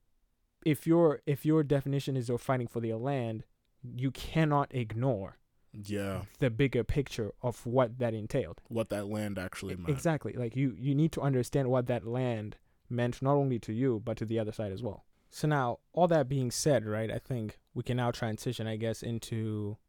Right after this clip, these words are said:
Speaker 1: um, the representation of Confederacy today, okay?
Speaker 2: Mm-hmm.
Speaker 1: We're looking at the statues, um,
Speaker 2: Yeah.
Speaker 1: the names of famous buildings or buildings in our education system, right?
Speaker 2: Mm-hmm.
Speaker 1: And, um, I guess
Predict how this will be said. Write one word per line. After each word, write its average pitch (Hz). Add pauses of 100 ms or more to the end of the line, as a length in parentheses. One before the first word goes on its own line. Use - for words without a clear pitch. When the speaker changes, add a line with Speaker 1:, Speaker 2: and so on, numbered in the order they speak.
(360)
Speaker 1:
um, 107
the 113
representation 117
of 101
Confederacy 107
today, 104
okay? 107 (200)
Speaker 2:
Mm-hmm. 135
Speaker 1:
We're 120
looking 117
at 107
the 117
statues, 107 (180)
um, 104
Speaker 2:
Yeah. 90 (140)
Speaker 1:
the 117
names 110
of 107
famous 107
buildings 113
or 104
buildings 110
in 107
our 107
education 110
system, -
right? 110 (360)
Speaker 2:
Mm-hmm. 113
Speaker 1:
And, 120
um, 110 (200)
I 127
guess 139